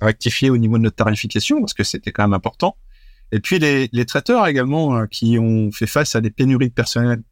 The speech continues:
importantes et qui ont, euh, augmenté leurs tarifs de manière assez, euh, drastique, on va dire, parfois. Et ça, les, les clients, au, au bout de la ligne,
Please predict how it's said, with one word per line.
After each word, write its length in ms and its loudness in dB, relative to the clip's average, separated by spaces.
importantes 680 -6
et 60 -4
qui 200 -2
ont, 280 2
euh, 560 0
augmenté 420 0
leurs 160 -2
tarifs 320 0
de 60 -4
manière 260 2
assez, 340 -2
euh, 200 2
drastique, 480 -2
on 20 0
va 120 0
dire, 180 -2
parfois. 320 -4
Et 60 -14
ça, 160 0
les, 160 0
les 160 0
clients, 340 0
au, 380 -2
au 80 -20
bout 140 -4
de 60 4
la 60 4
ligne, 220 2